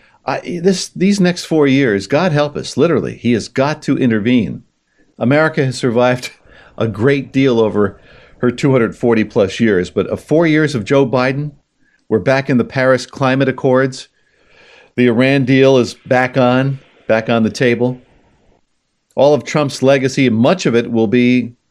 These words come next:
snuffed out if Joe Biden gets his way in the first one hundred days of his administration. He's got about a dozen executive actions he's going to take right off the bat to try to undo what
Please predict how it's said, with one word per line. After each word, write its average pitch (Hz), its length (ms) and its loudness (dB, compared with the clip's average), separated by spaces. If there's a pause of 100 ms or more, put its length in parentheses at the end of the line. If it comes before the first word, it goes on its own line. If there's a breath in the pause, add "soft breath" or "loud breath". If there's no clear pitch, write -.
(140)
snuffed 156 420 -2
out 147 260 2
if 107 100 -6
Joe 131 200 2
Biden 123 320 0
gets 107 220 0
his 107 160 -6
way 107 160 2
in 127 80 0
the 127 40 -2
first 127 380 -4
one 123 160 2
hundred 127 260 0
days 139 320 0
of 95 60 -2
his 98 160 -2
administration. 110 720 -2 (460 loud breath)
He's 107 100 -2
got 123 140 2
about 110 180 4
a 101 40 -2
dozen 131 560 0 (120 loud breath)
executive 123 540 -2
actions 120 400 0
he's 98 140 -6
going 120 180 2
to 104 80 -2
take 123 320 -2
right 113 220 2
off 117 200 0
the 110 80 0
bat 110 380 0 (880)
to - 80 -16
try 120 200 0
to 113 200 0
undo 120 360 2
what 107 200 0